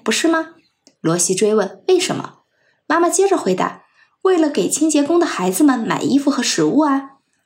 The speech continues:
罗西又问妈妈，“但不是所有的清洁工都有孩子呀？”这种积极的互动和探索背后的驱动力就是好奇心。我们已经讲过了，阅读和谈话都会因为好奇心的驱动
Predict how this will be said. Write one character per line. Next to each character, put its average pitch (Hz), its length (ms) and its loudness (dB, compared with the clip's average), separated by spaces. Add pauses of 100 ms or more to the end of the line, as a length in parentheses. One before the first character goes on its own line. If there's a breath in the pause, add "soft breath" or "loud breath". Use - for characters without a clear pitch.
(120)
罗 180 180 0
西 208 360 0
又 226 120 2
问 185 140 2
妈 175 160 0
妈 185 280 -4 (500 soft breath)
，“但 359 260 2
不 311 100 2
是 339 140 2
所 320 240 2
有 381 140 4
的 277 80 2
清 269 200 2
洁 254 140 2
工 285 260 0
都 359 160 2
有 381 80 4
孩 175 240 -2
子 180 140 -4
呀？” 170 220 -2 (520)
这 370 200 2
种 262 180 2
积 392 220 4
极 339 100 0
的 269 100 2
互 262 200 2
动 233 160 0
和 226 100 0
探 226 240 0
索 190 180 -2 (160)
背 202 160 2
后 185 200 -2
的 180 100 -4
驱 277 240 0
动 262 220 0
力 - 180 -4
就 339 260 2
是 190 140 -4
好 160 160 -6
奇 - 140 -4
心。 - 340 -6 (300)
我 180 80 0
们 180 120 2
已 175 60 2
经 180 180 -2
讲 165 220 -4
过 220 160 0
了， 190 220 -4 (260 loud breath)
阅 349 160 4
读 311 160 2
和 320 140 -2
谈 254 240 2
话 285 340 -2
都 277 140 2
会 226 160 0
因 254 120 4
为 240 80 2
好 262 220 0
奇 233 160 -2
心 349 220 0
的 339 100 2
驱 233 160 -2
动 208 340 -4